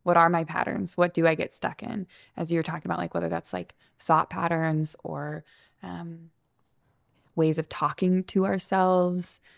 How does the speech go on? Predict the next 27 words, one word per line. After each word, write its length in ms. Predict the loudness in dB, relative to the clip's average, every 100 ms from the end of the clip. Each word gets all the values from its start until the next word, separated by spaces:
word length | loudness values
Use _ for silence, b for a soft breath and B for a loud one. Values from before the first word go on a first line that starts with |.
| b -10
um, 360 | -6 -6 -6 0
any, 300 | 2 2 0
any 280 | 2 4 4
of 100 | 4
the, 320 | 4 4 0 _ _ 0
yeah, 160 | 0 2
patterns 440 | 4 6 4 0
we're, 240 | -2 -2 -6
we're 80 | -2
stuck 220 | -2 0
in 60 |
within 220 | 0 6 8
our 140 | 10
own 200 | 8 4
minds. 420 | 2 0 -2 -8 _ _ _ _ _ _ -12 0
I 100 | 2
will 100 | 4
use 200 | 2 0
myself 640 | -4 -4 0 2 2 -2
and 60 | 0
my 120 | 2
experience 440 | 2 2 2 2 0
as 140 | -4 -2
an 80 | -2
example. 520 | 0 0 2 0 0 B B B B B _ _ _ _ 4
Every 260 | 4 4
time 640 | 0 -4 -2 -2 -2 -4